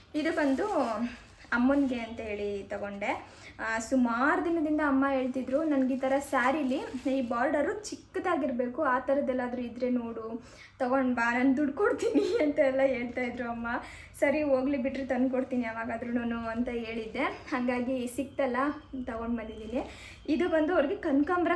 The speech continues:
ಕಲರೇ ಬೇಕಂತೆ. ಇದು ಕನಕಾಂಬ್ರ ಕಲರ್ ಅಲ್ಲ, ಒಂಚೂರು ಹಂಗೆ ಕಾಣಿಸುತ್ತೆ. ಹಾಗಾಗಿ ಇದೊಂಥರ ಯಾವ ಥರ ಅಂದರೆ, ಆ, ಗುಲಾಬಿ ಕಲರು, ಆ, ಲೈಟ್ ಪಿಂಕ್ ಕಲರ್ ಇದು. ಅವ್ರಿಗೆ ಕನಕಾಂಬ್ರ ಕಲರ್ ಬೇಕಿತ್ತು, ಅಲ್ಲಿ ಸಿಗಲಿಲ್ಲ,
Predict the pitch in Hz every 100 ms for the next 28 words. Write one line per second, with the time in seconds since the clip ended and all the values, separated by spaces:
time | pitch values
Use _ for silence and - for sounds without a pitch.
0 | 339 294 277 277 240 254 262 254 247 233
1 | 320 440 - - - - - 320 330 339
2 | 285 269 339 330 339 359 269 254 320 254
3 | 240 254 247 - - - - 285 311 311
4 | 381 427 494 - 254 254 254 247 240 240
5 | 269 302 - 262 - 240 339 349 - 285
6 | 254 247 247 277 247 254 269 277 - 247
7 | 233 247 277 262 247 233 - - - -
8 | - 262 262 247 285 277 294 320 359 -
9 | 254 233 233 202 - - - 254 - 240
10 | 233 254 302 330 330 - 262 262 254 247
11 | 233 233 233 262 254 - 247 240 277 269
12 | 277 262 247 233 233 247 339 294 311 277
13 | 302 277